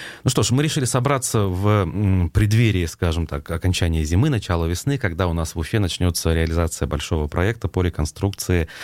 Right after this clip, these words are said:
а, так называемого Старого Бельского моста тысяча девятьсот пятьдесят шестого года постройки. Отрадно, да, что, м, руководители республики и города на сей раз, э, решили все-таки с населением поработать более детально, заранее, для того, чтобы все прекрасно понимали, что происходит, а сколько это будет продолжаться, что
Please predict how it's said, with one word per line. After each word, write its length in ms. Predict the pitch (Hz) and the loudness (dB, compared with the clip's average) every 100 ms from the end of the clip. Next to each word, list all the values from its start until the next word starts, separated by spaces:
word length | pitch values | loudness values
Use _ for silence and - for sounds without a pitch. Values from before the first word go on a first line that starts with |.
| - - - | -14 -12 -4
а, 120 | 76 | -2
так 160 | 85 | -2
называемого 460 | 80 78 98 92 85 | -2 0 0 2 0
Старого 420 | - 95 95 85 | 0 0 0 0
Бельского 460 | 76 90 - - 76 | 0 -2 -2 -4 -2
моста 400 | 73 - 104 95 | -2 -2 -2 -2
тысяча 320 | 98 - - | -4 -6 -6
девятьсот 340 | 71 76 92 | -6 -2 -2
пятьдесят 320 | - 76 85 - | -2 -4 -2 -2
шестого 360 | 82 - 80 | -2 -2 -4
года 280 | 73 78 78 69 | -2 -2 -2 -4
постройки. 600 | 90 - 95 85 - 62 - - - - - - - - | -4 -2 -2 -2 -2 -6 -8 -14 -14 -14 -18 -20 -20 -8
Отрадно, 460 | - 143 131 95 80 | -2 0 0 0 0
да, 140 | 117 | 0
что, 240 | - - 95 | 0 0 0
м, 640 | 85 107 98 92 87 90 | 0 -2 -2 -2 -2 -2
руководители 960 | 90 - 101 92 110 113 101 95 87 87 | -4 -2 -2 -2 -2 0 2 2 2 0
республики 540 | 85 - 123 110 - | -4 -2 0 -2 -2
и 80 | 92 | -4
города 460 | 78 104 113 95 92 | 0 0 0 -2 -2
на 100 | 87 | -4
сей 180 | - 85 | -4 -2
раз, 520 | 98 110 - - - | 0 0 -2 -4 -2
э, 500 | 92 87 82 80 80 | 0 0 -2 -4 -4
решили 500 | 85 - 101 95 92 | -6 -4 -2 0 0
все-таки 340 | 87 - - 87 | -2 -6 -4 -2
с 160 | - | -2
населением 480 | 90 - 85 92 82 | -4 -2 -2 0 -2
поработать 440 | 90 82 82 80 76 | -2 -4 -4 -8 -4
более 400 | 90 85 80 76 | -2 -2 -2 -6
детально, 500 | 87 92 110 113 101 | -4 0 0 0 0
заранее, 560 | 85 82 107 113 113 | 2 2 2 2 0
для 240 | - 85 85 | -2 -6 -4
того, 180 | 90 | -4
чтобы 220 | 90 80 82 | -4 -8 -12
все 320 | - 107 - | -4 -2 -2
прекрасно 480 | - 90 90 95 87 | -4 -6 -4 -4 -2
понимали, 580 | 82 80 92 107 104 - | -2 -2 0 2 0 -4
что 280 | - - 90 | -8 -4 -4
происходит, 720 | - 76 - 113 113 107 - | -2 -6 -2 -2 -2 -6 -10
а 160 | - 82 | -10 -8
сколько 340 | - 90 - | -2 -2 -2
это 140 | - 78 | -6 -4
будет 200 | 80 - | -6 -4
продолжаться, 520 | 78 78 92 107 107 | -2 0 0 -2 -2
что 240 | - 101 | 0 -2